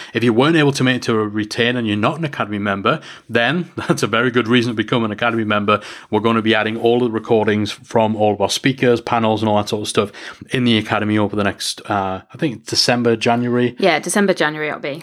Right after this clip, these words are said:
Speaker 1: Yeah, there might be one or two sneak in there a little earlier. Um, so yeah, so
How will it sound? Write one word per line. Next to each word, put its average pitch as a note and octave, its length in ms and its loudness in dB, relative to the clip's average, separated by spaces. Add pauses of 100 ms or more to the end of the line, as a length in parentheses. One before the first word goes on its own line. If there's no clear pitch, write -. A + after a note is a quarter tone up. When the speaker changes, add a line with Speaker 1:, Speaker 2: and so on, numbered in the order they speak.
Speaker 1:
Yeah, B2+ 220 4
there C#3 80 4
might D#3+ 240 2
be C3+ 80 0
one B2+ 200 2
or A#2+ 60 -2
two C3 300 0
sneak C3 320 -6
in B2+ 100 -4
there B2+ 400 -4
a A#2 60 -4
little B2 240 -2
earlier. B2+ 420 0 (300)
Um, A#2+ 580 0
so - 240 4
yeah, F3 280 4
so D#3 540 2